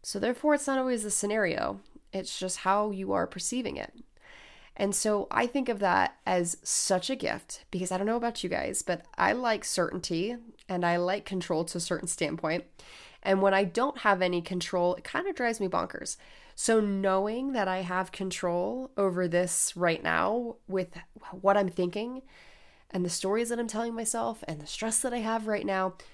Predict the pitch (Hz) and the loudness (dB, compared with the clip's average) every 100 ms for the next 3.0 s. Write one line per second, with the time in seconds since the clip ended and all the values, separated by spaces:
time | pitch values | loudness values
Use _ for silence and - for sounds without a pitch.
0 | - - 214 226 247 233 - 180 175 175 | -20 -4 0 2 2 0 -2 -4 -2 -2
1 | 185 208 240 233 - - - _ - 175 | -2 -2 -6 -12 -20 -20 -20 _ -8 -8
2 | - 185 185 196 190 170 170 175 208 | -2 0 2 0 -2 -2 0 0 -2